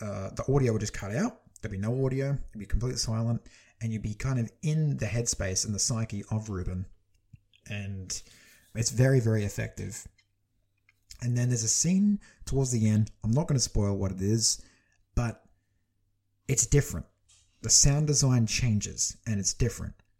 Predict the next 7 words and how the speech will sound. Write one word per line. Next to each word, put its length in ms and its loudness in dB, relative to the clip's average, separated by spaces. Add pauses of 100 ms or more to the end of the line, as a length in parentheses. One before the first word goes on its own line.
(580)
And 420 0
it's 320 -2
just 480 -2 (340)
so 640 2 (220)
alien 680 -2
and 160 2
otherworldly, 840 0